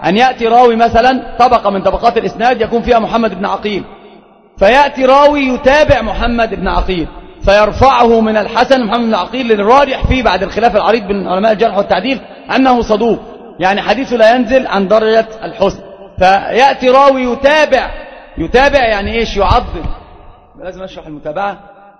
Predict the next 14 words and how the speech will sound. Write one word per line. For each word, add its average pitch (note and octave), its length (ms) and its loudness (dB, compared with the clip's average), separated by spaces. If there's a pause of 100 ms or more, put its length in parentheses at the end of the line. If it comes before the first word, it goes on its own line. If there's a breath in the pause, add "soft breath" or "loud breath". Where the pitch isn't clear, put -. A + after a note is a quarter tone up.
(120)
لما F3+ 180 -4
تأتي A#3 260 -2
إن E3+ 60 -4
شاء E3+ 140 -2
الله. E3+ 140 -2
يتابع G#3 420 2
يعني F3+ 280 -4
الرواية A#3 300 4
الآن A#3+ 280 2
هكذا، F3+ 380 0 (560)
هذه B3 300 2
الرواية B3+ 320 0
رواية A#3+ 280 2
الحديث، A3+ 500 -2